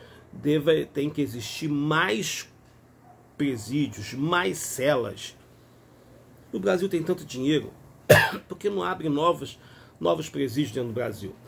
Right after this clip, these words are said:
Compartilhe nossos vídeos e se, e se inscreva no canal. Meu nome é Giovanni Braga. Até mais, obrigado. Eu tô com a fala truncada, tô meio gripado, como vocês podem ter percebido, né?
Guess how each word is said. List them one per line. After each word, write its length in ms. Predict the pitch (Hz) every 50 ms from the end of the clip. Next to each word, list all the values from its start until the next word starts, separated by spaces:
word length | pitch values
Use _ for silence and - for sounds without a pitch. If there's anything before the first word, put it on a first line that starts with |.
| - - - - -
Compartilhe 440 | 175 170 156 160 151 156 - 156 156
nossos 360 | 151 143 139 - 139 120 120
vídeos 300 | 156 156 139 123 117 120
e 40 | 120
se, 160 | - 139 -
e 60 | -
se 140 | - - 127
inscreva 320 | 120 - - 147 143 127
no 100 | 127 123
canal. 300 | - 127 117 107 104 -
Meu 100 | 123 127
nome 140 | 123 131 135
é 20 |
Giovanni 280 | 113 123 117 135 135 131
Braga. 420 | 117 120 127 131 151 151 - - - - - - - - - - -
Até 240 | - 113 - 139 123
mais, 200 | 131 120 110 117
obrigado. 340 | 127 113 135 123 143 147 147
Eu 60 | 143
tô 120 | - 151
com 100 | 147 -
a 60 | 131 117
fala 300 | - - 143 139 131 120
truncada, 680 | - 127 120 117 110 110 - 151 143 131 - - - -
tô 80 | - 123
meio 160 | 123 127 127
gripado, 480 | 120 127 117 107 - 135 127 151 - - - - - - - -
como 200 | - 147 143 139
vocês 320 | 135 139 135 - 139 - -
podem 320 | - - 123 117 - -
ter 180 | - - - -
percebido, 640 | - 139 127 - - 156 151 - 82 78 - -
né? 160 | 98 117 131